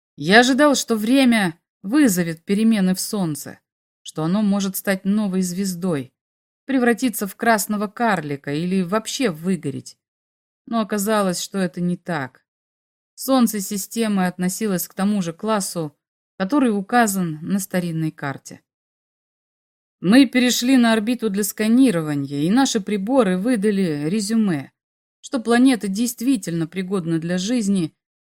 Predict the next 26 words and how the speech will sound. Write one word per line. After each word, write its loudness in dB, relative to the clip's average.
и -12
тогда 2
мы 2
перешли -4
к -10
слежению -2
за -2
экранами. -4
Увидели 0
мы 2
поистине -2
поразительное -2
зрелище. -6
Я 6
знал, 8
что -2
Земля, 4
с -2
которой 0
мой 2
вид -2
вышел -2
в -8
неизмеримо 2
древнюю 0
галактику, -4